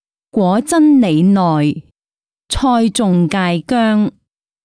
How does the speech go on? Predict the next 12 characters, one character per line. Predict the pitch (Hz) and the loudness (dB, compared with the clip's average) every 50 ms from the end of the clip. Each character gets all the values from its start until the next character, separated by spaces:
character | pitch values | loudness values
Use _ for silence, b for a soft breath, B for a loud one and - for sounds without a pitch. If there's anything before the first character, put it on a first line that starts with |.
| _ _ _ _ _ _ | _ _ _ _ _ _
海 | - - 220 208 220 247 | -6 -4 -2 0 0 0
咸 | 330 330 - 330 226 180 156 147 156 | -2 -2 -2 -4 -2 -2 -2 -2 -2
河 | - - 202 175 151 139 160 | -2 -2 -2 -2 0 -2 -4
淡， | - - - 196 165 156 156 165 196 - - _ _ _ _ _ _ _ _ _ _ _ _ _ _ | -6 -6 -4 -4 -2 0 0 0 -2 -2 -6 _ _ _ _ _ _ _ _ _ _ _ _ _ _
鱗 | - 226 240 226 185 170 165 156 | -4 -2 0 2 2 2 0 0
潛 | - - - 202 165 160 165 165 160 180 175 175 | -2 -2 -2 0 0 0 0 0 0 0 0 0
乳 | 190 208 | 0 -2
長。 | - - 226 233 180 156 135 143 - - - _ _ _ _ _ _ _ _ _ _ _ _ _ _ _ _ | -2 -2 -2 -2 -2 -2 -4 -6 -6 -8 -12 _ _ _ _ _ _ _ _ _ _ _ _ _ _ _ _
龍 | - 226 226 208 180 170 170 | -4 -2 0 0 2 0 0
師 | - - - 339 330 330 | 0 0 0 0 0 0
火 | 285 - - 202 170 170 180 214 | 0 0 -2 -2 0 0 -2 -2
帝， | - 240 208 190 180 175 170 165 - 165 | -4 -4 -2 -2 -2 -2 -2 -4 -6 -10